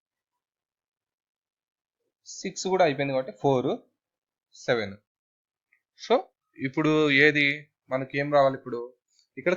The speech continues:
క్యారీ రావాలా. క్యారీ రావాలంటే టూ ప్లస్ ఫోర్ యాడ్ చేస్తే, టూ ప్లస్ ఫైవ్ యాడ్ చేస్తే ఎంత వస్తుంది? సెవెన్. అంటే క్యారీ రాదు. So, అది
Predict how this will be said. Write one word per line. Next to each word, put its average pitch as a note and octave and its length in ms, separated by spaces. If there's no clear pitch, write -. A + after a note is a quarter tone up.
క్యారీ D#3+ 320
రావాలా. F#2+ 280
క్యారీ E3 300
రావాలంటే E3 420
టూ F3+ 60
ప్లస్ F#3 260
ఫోర్ F3+ 220
యాడ్ E3+ 160
చేస్తే, E3 220
టూ F3+ 80
ప్లస్ E3+ 240
ఫైవ్ E3 220
యాడ్ E3 140
చేస్తే D#3+ 200
ఎంత D#3 120
వస్తుంది? D3+ 320
సెవెన్. A2+ 280
అంటే D3 160
క్యారీ A#2 240
రాదు. G2+ 200
So, - 80
అది A2+ 120